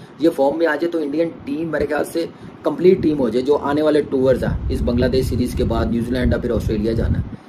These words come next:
तो क्या balance साइड हो जाएगी, Batting में कितनी form में आ जाएंगे। इस team में आप देखें ईशान किशन, संजू सैमसन, उसके बाद, अ, श्रेय अय्यर, ये जगह नहीं बना सके। और test matches में कितना क्या ज़बरदस्त कॉम्पिटिशन है,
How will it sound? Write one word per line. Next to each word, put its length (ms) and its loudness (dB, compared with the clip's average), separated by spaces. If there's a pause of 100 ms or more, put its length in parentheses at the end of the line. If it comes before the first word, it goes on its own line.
(160)
तो 60 0
क्या 200 4
balance 340 -2
साइड 200 0
हो 80 2
जाएगी, 220 -4
Batting 360 -4
में 120 -2
कितनी 240 -4
form 320 -4
में 100 -2
आ 100 -4
जाएंगे। 300 -10 (640)
इस 160 -4
team 160 4
में 80 4
आप 120 2
देखें 220 4
ईशान 360 -2
किशन, 320 -4 (580)
संजू 240 2
सैमसन, 480 -2 (560)
उसके 240 4
बाद, 380 2 (280)
अ, 300 2
श्रेय 280 2
अय्यर, 420 4 (340)
ये 120 8
जगह 240 6
नहीं 120 -2
बना 180 -2
सके। 180 0
और 80 0
test 240 0
matches 280 -2
में 120 -2
कितना 400 -2
क्या 220 0
ज़बरदस्त 440 -2
कॉम्पिटिशन 480 -4
है, 120 -12